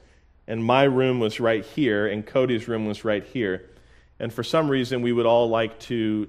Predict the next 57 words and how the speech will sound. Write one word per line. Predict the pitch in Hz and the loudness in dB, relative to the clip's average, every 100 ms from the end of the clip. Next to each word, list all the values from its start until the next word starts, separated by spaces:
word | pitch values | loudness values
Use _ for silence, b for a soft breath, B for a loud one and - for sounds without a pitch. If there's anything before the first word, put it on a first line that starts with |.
| - | -6
take | 135 120 120 | -6 -4 -4
the | |
balled | 107 110 113 117 | -2 2 2 4
up | 113 - | 0 -2
socks | - 123 101 127 - - - | -2 0 0 -4 -12 -16 -6
that | 113 101 | -6 -4
were | |
folded, | 104 117 110 117 117 | -4 -2 -2 -2 -4
you | |
know, | 113 113 120 b b b b - | -4 -4 -4 b b b b -8
and | 107 | -4
we | 110 113 | 0 2
like | 110 107 | 0 0
to | 113 | -6
throw | - 110 113 117 | -4 2 2 2
'em. | 110 117 - - - | -2 -8 -16 -20 -14
And | 117 | -10
you | 120 | -10
could | 180 | -8
get | 180 311 | 0 0
'em | 202 | 0
th-, | - 190 147 | -2 -4 2
going | 185 170 127 | 2 2 2
pretty | 175 135 | 0 0
good | 117 139 110 110 b b b b - | 4 6 6 2 b b b b -2
to | 135 | 2
where | 127 | 2
you | 123 | 2
could | 123 | -2
hit | 123 151 | -2 -4
somebody | - 139 127 120 | -2 0 2 0
in | 113 | -4
the | |
face, | 101 135 123 120 | -2 0 2 0
and | 117 113 | -6 -2
it | 175 175 | 0 2
never | 165 160 123 | 4 4 4
hurt, | - 147 95 90 - - - | 2 2 2 -2 -14 -20 -4
right? | 101 107 107 b b b b _ | -2 -2 -4 b b b b _
But, | 120 110 104 117 | 2 2 2 2
uh, | 107 107 | 2 2
it | 139 | -2
was | 120 | -2
annoying, | 123 117 123 113 113 | -2 0 0 0 -2
and | 110 | -4
you | 113 | -2
knew | 120 117 | 0 0
if | 113 | -2
you | 110 | -8
said, | - 113 107 - | -2 -2 -2 0
"Ow," | 156 190 120 85 87 - | 4 6 6 2 -6 -6
or | 117 110 | -4 -4
"Stop | - 180 180 180 | 2 4 4 4
throwing | 185 196 175 | 2 4 2
that | 123 | 0
at | 110 | 0
me," | 107 101 | -4 -6